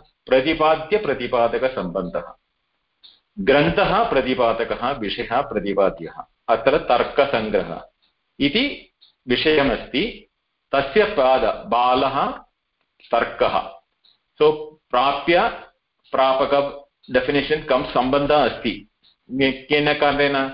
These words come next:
अनधीतशास्त्रज्ञ, शास्त्रबालः इति उक्तं। विषयमस्ति तर्कशास्त्रं, न्यायशास्त्रं।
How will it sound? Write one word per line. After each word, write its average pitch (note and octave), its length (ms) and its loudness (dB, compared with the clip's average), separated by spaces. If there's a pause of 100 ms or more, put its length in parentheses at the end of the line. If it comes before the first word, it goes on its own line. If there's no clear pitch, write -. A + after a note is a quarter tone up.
(340)
अनधीतशास्त्रज्ञ, D3+ 1500 0
शास्त्रबालः A#2+ 1400 2
इति A#2 280 -6
उक्तं। A2+ 460 -8 (760)
विषयमस्ति F#3 1040 0
तर्कशास्त्रं, D3 960 0 (220)
न्यायशास्त्रं। C#3 840 0